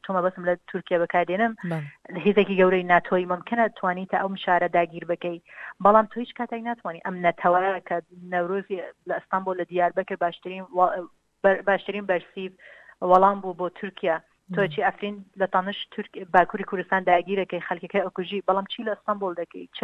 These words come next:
Speaker 1: لە دیاربەکرەکەی؟ چ لەوە هەموو خەڵکەکەی کە ڕەشوتە سەر لە مەیدانەکانی دیاربەکر و ئەستانبول بە-، پشتگیری لە یاپەگە دەکەن، پشتگیری لە ئەفرین دەکەن؟ خۆ ناتوانانی تۆ پتایەکانت بینی لە ناو خودی وڵاتەکەت جێ بەرامبەر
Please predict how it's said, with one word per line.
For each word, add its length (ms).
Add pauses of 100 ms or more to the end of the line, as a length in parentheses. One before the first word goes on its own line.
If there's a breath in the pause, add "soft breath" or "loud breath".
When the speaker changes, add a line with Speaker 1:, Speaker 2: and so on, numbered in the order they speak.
Speaker 1:
لە 140
دیاربەکرەکەی؟ 760 (320 soft breath)
چ 20 (120)
لەوە 140 (160)
هەموو 220
خەڵکەکەی 560
کە 80 (160)
ڕەشوتە 460
سەر 140 (520 loud breath)
لە 80 (120)
مەیدانەکانی 840
دیاربەکر 440
و 100
ئەستانبول 380 (320)
بە-، 240 (260)
پشتگیری 540
لە 140
یاپەگە 360
دەکەن، 260
پشتگیری 440
لە 80 (400 loud breath)
ئەفرین 360
دەکەن؟ 240 (440)
خۆ 180
ناتوانانی 380
تۆ 140
پتایەکانت 680
بینی 280 (160)
لە 160
ناو 100
خودی 400
وڵاتەکەت 540
جێ 180
بەرامبەر 340